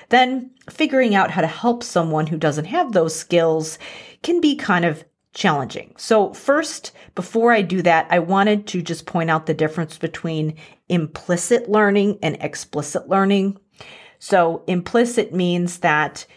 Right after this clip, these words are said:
you are exposed to something and you kind of just figure it out automatically without someone directly teaching it to you or without you needing to direct your attention towards it.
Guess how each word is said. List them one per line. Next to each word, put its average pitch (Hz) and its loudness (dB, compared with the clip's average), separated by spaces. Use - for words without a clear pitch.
you 214 -2
are 185 4
exposed 233 0
to 247 -4
something 220 -2
and 180 0
you 160 -4
kind 208 -2
of 190 -4
just 175 -4
figure 180 -2
it 156 2
out 175 2
automatically 165 2
without 156 0
someone 156 -2
directly 151 -2
teaching 208 -2
it - -2
to 196 -4
you 180 0
or 160 2
without 160 2
you 180 0
needing 175 2
to 156 0
direct 160 0
your 151 -2
attention 196 0
towards 180 -2
it. 262 0